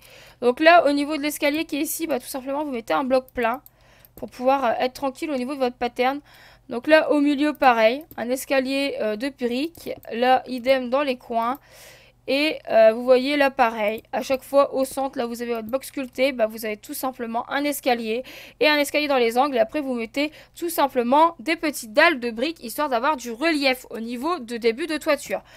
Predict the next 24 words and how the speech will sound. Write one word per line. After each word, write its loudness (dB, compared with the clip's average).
Donc, 2
euh, 0
là 4
j'ai -6
mis -6
tout -12
simplement, -2
euh, -2
des -4
dalles, 2
vous -12
voyez, -12
tout -6
le 0
long, -2
euh, -4
de -8
là 0
où -8
il -4
y 0
a 4
la 2
toiture -6